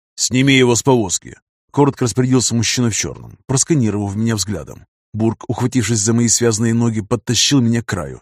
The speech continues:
и, поднатужившись, взвалил себе на плечо. «Тяжёлый, жрать, наверное, любишь», проворчал мужчина, неся меня на себе. Свисая с плеча Бурга, я видел каменные ступени, уходящие вниз.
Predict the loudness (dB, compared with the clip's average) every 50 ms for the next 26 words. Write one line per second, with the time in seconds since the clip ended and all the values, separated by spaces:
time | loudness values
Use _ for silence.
0 | _ -2 0 0 0 2 0 0 0 2 0 0 0 0 -2 -2 0 -2 -2 -2
1 | -2 -2 -4 -4 -4 -2 0 2 4 4 4 2 2 2 2 0 0 0 -2 -2
2 | -2 -2 -4 -6 -12 -16 _ _ _ _ _ _ _ _ -2 0 0 0 2 2
3 | 2 4 4 4 2 0 -2 -6 -8 -6 -4 -2 0 2 2 2 2 0 -2 -2
4 | 0 2 4 4 4 2 0 -2 -2 0 2 2 2 0 0 -4 -6 -10 -10 -10
5 | -10 _ _ _ _ -4 0 0 2 2 2 2 2 2 2 2 0 -2 -2 -2
6 | 0 0 0 2 2 2 2 2 2 2 2 2 0 0 0 -2 -2 -4 -6 -10
7 | -12 -16 -18 _ _ _ -6 -4 -2 0 0 2 2 2 2 2 0 -2 -2 -2
8 | -2 -2 -2 -2 -4 -6 -6 -6 -6 -8 -6 -2 0 0 2 2 2 2 2 0
9 | 0 0 0 0 2 2 2 2 0 0 -2 -2 -2 -4 -4 -4 -6 -8 -4 -4
10 | -2 -2 -2 -2 -2 -2 -2 -2 -4 -6 -6 -6 -6 -6